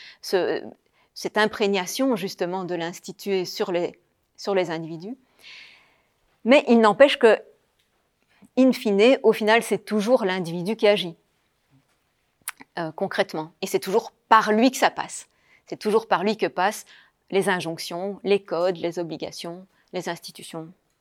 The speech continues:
Donc tout le social. Et inversement, on découvrira dans toute praxis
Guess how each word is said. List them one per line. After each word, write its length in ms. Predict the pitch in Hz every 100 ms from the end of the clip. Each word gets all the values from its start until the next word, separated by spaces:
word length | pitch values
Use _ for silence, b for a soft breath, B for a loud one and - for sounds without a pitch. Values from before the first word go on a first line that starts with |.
| _ _ b b b b _ _ _ _ _
Donc 260 | - 170 160
tout 120 | -
le 40 | 165
social. 460 | - 151 151 151 - _ _ _ _ _ _ b b b b b b b -
Et 160 | 311
inversement, 640 | - 214 190 180 175 170 196 262 _ - b b
on 80 | 220
découvrira 600 | 226 254 262 214 240 208
dans 160 | 185 180
toute 240 | - 269
praxis 600 | - 233 - - 180 -